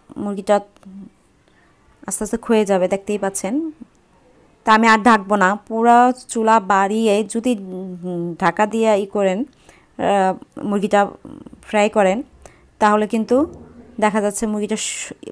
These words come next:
পানি বের হয়ে যাবে। তা আমি চাচ্ছি না মুরগির থেকে পানি বের হয়ে যাক, কারণ আমার মুরগিটা জুসি থাক, সেটা আমি চাচ্ছি। তা আমি এভাবে উল্টে উল্টে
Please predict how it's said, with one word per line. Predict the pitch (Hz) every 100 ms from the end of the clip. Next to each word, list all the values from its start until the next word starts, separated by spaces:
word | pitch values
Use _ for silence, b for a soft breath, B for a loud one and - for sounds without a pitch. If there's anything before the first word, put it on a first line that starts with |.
| -
পানি | 233 233 240
বের | 214
হয়ে | 196
যাবে। | 180 170 165 -
তা | 226
আমি | 220
চাচ্ছি | 214 233 220 247
না | 233
মুরগির | 214 214 220
থেকে | - 214
পানি | 208 202 208
বের | 202 196
হয়ে | 180
যাক, | 175 180
কারণ | - 190
আমার | 196 180 202
মুরগিটা | 208 208 208
জুসি | 202 - 214 -
থাক, | 233 208 240
সেটা | - 202
আমি | 185 175
চাচ্ছি। | 175 175 - 202 b b b b b b _ _ _ _ _ _ _ _ _ -
তা | 220
আমি | 214 214
এভাবে | 214 214
উল্টে | 220 220 226
উল্টে | 220 220 247